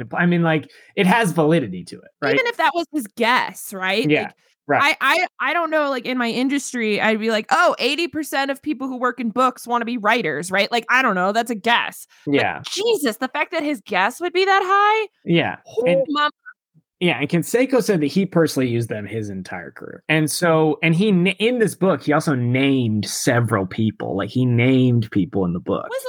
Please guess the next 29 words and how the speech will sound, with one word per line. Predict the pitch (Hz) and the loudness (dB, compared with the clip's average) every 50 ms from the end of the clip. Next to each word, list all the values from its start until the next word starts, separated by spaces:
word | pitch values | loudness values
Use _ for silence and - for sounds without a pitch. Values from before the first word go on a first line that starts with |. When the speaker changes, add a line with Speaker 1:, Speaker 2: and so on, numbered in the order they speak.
| 494 494 - | -4 0 0
Speaker 2:
Whistleblower. | - - 466 | 2 2 2
Speaker 1:
And | - 466 466 480 466 - _ _ _ _ _ _ _ | 0 0 -2 -4 -6 -12 _ _ _ _ _ _ _
yeah, | 196 156 135 | 0 0 2
he | 127 147 175 | 2 2 2
got | 185 180 165 | 4 4 4
a | 147 131 | 2 0
big, | 120 110 - 147 151 147 147 - | 0 0 2 2 4 2 2 0
he | - 147 156 | 0 0 2
got | 170 165 151 | 4 4 2
a | 139 | 2
big, | 120 113 151 147 143 143 147 139 | 0 0 2 2 4 4 2 2
uh, | 131 120 113 110 107 95 | 0 -2 -4 -6 -6 -2
he | - 156 | 0 2
got | 165 160 147 | 4 4 2
a | 131 | 4
big | 123 151 143 127 104 | 4 2 2 2 0
backlash | 95 123 117 110 107 - - 107 92 92 95 - - | 0 0 0 0 -2 -4 -8 -10 -10 -8 -10 -10 -10
from | - - 101 92 | -8 -8 -8 -8
that. | 92 76 - - | -8 -10 -12 -12
People | - 120 113 104 | -10 -8 -8 -6
were | 104 104 | -6 -6
not | 104 95 92 98 | -6 -6 -6 -2
Speaker 2:
You | 311 320 | 0 0
Speaker 1:
happy | - 220 214 | 0 0 0
Speaker 2:
think? | 220 233 277 320 415 | -2 0 0 0 -2
Speaker 1:
about | 220 202 214 208 208 190 180 | -4 -2 -2 -2 -2 0 0
being | 151 139 120 117 107 | 0 0 0 -2 -4
called | - 113 - 73 85 - | -4 -4 -4 -4 -4 -4
out | 71 67 - - | -6 -6 -8 -10